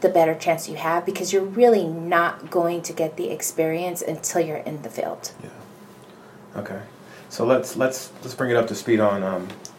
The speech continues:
Speaker 2: you know, where you currently work at now on the agency side. You're, you're a strategy director at, um, P H D on
Speaker 1: Mm-hmm.
Speaker 2: Audi West. So what exactly do you do in that role?
Speaker 1: So I run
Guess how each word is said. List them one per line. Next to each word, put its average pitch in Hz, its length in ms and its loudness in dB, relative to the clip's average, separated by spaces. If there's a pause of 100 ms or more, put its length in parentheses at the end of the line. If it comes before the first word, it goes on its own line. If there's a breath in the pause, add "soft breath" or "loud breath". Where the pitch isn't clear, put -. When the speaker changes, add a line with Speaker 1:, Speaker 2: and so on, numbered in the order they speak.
(100)
Speaker 2:
you 110 80 -4
know, 104 80 4
where 107 160 6
you 98 160 0
currently 95 480 -2
work 98 240 -2
at 95 140 -4
now 92 240 0
on 92 80 -2
the 95 100 -4
agency 98 340 -6
side. 98 320 0
You're, 98 240 -2 (220 loud breath)
you're 101 140 0
a - 40 -2
strategy 101 380 0
director 98 340 0
at, 92 240 0 (380 loud breath)
um, 92 400 -2 (240)
P 113 80 -6
H 92 160 -4
D 110 220 -4 (140)
on 101 260 -2
Speaker 1:
Mm-hmm. 104 60 -6
Speaker 2:
Audi 101 180 0
West. 95 340 -4
So 113 100 -2
what 107 120 0
exactly 110 340 2
do 101 80 -4
you 101 120 -2
do 95 180 -2
in 92 60 -6
that 87 160 -4
role? 76 220 -8 (880 loud breath)
Speaker 1:
So 214 400 8
I 214 340 8
run 190 680 2